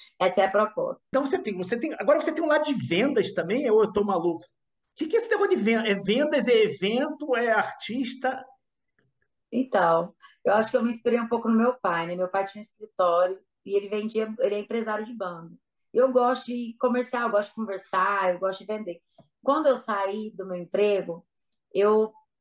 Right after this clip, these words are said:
Speaker 1: entrei na Alienada cantando e me, me chamaram, "Ô, Lorena, você pode me ajudar a, a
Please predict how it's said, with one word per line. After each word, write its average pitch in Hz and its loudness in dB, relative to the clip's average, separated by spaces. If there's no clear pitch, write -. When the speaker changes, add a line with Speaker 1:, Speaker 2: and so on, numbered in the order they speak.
Speaker 1:
entrei 226 0
na 220 -2
Alienada 208 -4
cantando 254 -4
e 277 -10
me, 269 -6
me 262 -8
chamaram, 262 -2
"Ô, 277 -4
Lorena, 240 -6
você 226 -16
pode 240 -8
me 214 0
ajudar 202 0
a, 202 2
a 185 -8